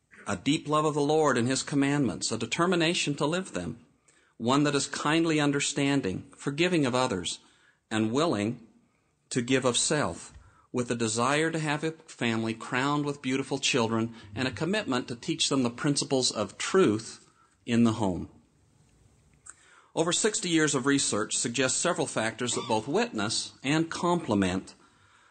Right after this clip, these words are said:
the attributes suggested by President Hinckley and Elder Scott. That research suggests what my colleague Doctor Jeff Larson has called the marriage triangle that we need to look at as we choose a spouse. These are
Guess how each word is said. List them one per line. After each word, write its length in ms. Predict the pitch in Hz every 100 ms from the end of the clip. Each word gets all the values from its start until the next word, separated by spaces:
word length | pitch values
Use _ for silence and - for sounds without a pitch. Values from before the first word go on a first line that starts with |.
| _
the 180 | 123 120
attributes 480 | 135 135 120 120 120
suggested 540 | 120 120 123 - 110
by 160 | 110 104
President 460 | - 117 - -
Hinckley 420 | 113 107 110 107
and 100 | 107
Elder 220 | 101 98 98
Scott. 460 | - 104 87 - - - _ _ - _ _ _ _ _ _
That 200 | - 190
research 420 | 170 196 - 170 -
suggests 760 | 165 143 120 101 110 - - - _
what 120 | 123
my 140 | 120 120
colleague 440 | - 156 143 131
Doctor 300 | 131 123 123
Jeff 400 | 117 120 117 -
Larson 400 | 123 135 147 131
has 160 | 113 -
called 320 | - 113 117
the 80 | 117
marriage 420 | 131 151 147 -
triangle 720 | - 139 135 104 87 - - _ _ _ _ _ _ -
that 160 | 113 123
we 140 | 117
need 260 | 123 143 143
to 80 |
look 260 | 151 120 -
at 220 | 107 107
as 240 | 107 110 117
we 80 |
choose 320 | 117 - 110 120
a 40 |
spouse. 640 | - - 95 80 - - - _
These 280 | 135 180 139
are 400 | 101 98 127